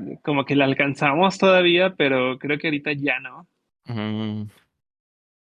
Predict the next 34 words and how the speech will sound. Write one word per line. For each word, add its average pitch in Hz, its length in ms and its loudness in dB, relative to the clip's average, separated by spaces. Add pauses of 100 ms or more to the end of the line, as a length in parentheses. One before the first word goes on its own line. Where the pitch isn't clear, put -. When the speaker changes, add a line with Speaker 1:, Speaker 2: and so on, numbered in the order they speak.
(800)
Speaker 2:
Eh, 110 320 -8
Speaker 1:
Sí, 170 60 2
está 170 160 4
Speaker 2:
tal 185 60 4
Speaker 1:
muy 196 120 6
Speaker 2:
vez 170 140 6
no. - 20 -
Speaker 1:
buena. 208 260 2 (680)
Cometimos 165 560 -4
el 151 160 -2
error 147 340 -4
de 156 320 0
meternos 139 640 -4
a 139 80 -2
la 127 140 -2
sala 143 320 0
con 127 200 -6
palomitas 135 600 0
y - 20 -2
refresco 135 540 -2 (240)
y 139 100 -4
ya 143 100 4
no 143 120 4
queríamos. - 560 -2 (280)
Ya 156 120 2
no 175 100 6
queríamos 143 400 2
agarrar. 135 380 -2 (1200)
Speaker 2:
¿Te 135 100 0
se-, 117 160 -4
<laughs> - 720 -6
te 113 160 -2
sentían 117 380 0
culpable? 113 760 0